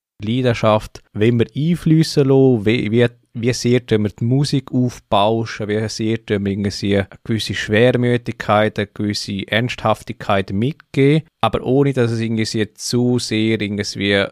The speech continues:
ins Klischee übergeht. Also mich dunkt, es hat es kriegt's wirklich super her. Ich weiss nicht, ob, ob's bei Vikings ähnlich ist, das habe ich jetzt wie nie gesehen. Aber ich könnte mir auch vorstellen, dass es dort wirklich eine Stärke ist, dass es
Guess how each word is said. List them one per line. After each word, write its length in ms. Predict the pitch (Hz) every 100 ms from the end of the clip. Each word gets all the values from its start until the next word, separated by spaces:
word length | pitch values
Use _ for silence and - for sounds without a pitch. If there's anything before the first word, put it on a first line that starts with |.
| -
ins 280 | - 107 -
Klischee 460 | - 107 107 - 110
übergeht. 760 | 101 101 - 87 90 - - _
Also 240 | 104 104
mich 240 | 101 107 -
dunkt, 320 | 135 120 113
es 140 | 120
hat 300 | 113 104 - - _ -
es 120 | -
kriegt's 440 | - 117 113 -
wirklich 340 | 117 135 - 113
super 380 | - 127 - 120
her. 180 | 127
Ich 140 | 120 -
weiss 220 | 104 -
nicht, 200 | 107 104
ob, 120 | 110
ob's 200 | 98 -
bei 180 | - 104
Vikings 520 | 95 104 107 113 98 -
ähnlich 380 | 104 113 123 131
ist, 220 | 120 -
das 80 | 101
habe 140 | 101
ich 120 | 95
jetzt 220 | 101 -
wie 120 | 101 107
nie 220 | 101 107 117
gesehen. 340 | - 117 120 - - - - - _
Aber 220 | - 98
ich 80 | 104
könnte 220 | - 110
mir 100 | 104 101
auch 100 | 117
vorstellen, 460 | 117 117 - 110
dass 100 | 104
es 140 | 98 -
dort 280 | 107 113
wirklich 240 | 107 110 -
eine 80 | 110
Stärke 440 | - 104 - - 104
ist, 200 | 107 -
dass 140 | 95
es 220 | 101 -